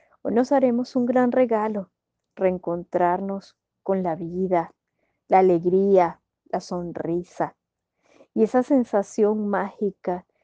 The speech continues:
que nos hace despertar en un gran encuentro. Evocamos al amado arcángel Barachiel,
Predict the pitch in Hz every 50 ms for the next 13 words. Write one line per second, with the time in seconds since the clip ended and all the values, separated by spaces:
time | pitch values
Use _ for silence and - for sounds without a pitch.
0 | _ _ _ - 190 190 190 185 - 185 175 - - 214 196 208 208 - _ -
1 | 170 160 156 _ - 170 175 180 190 196 190 190 190 185 175 185 175 170 175 180
2 | 180 180 175 _ - 165 160 160 170 170 - - - - 170 _ _ _ _ _
3 | _ _ _ _ _ _ _ _ _ _ _ _ _ _ _ _ _ _ _ _
4 | _ - - 214 208 226 220 220 - 254 262 285 285 294 302 294 - - - _
5 | _ _ _ _ - 202 214 220 208 208 208 214 233 233 240 233 226 - - -
6 | 214 202 208 208 - - 226 208 208 208 208 _ _ _ - 202 185 180 175 170
7 | 170 - - - - - 180 170 160 160 165 - 170 -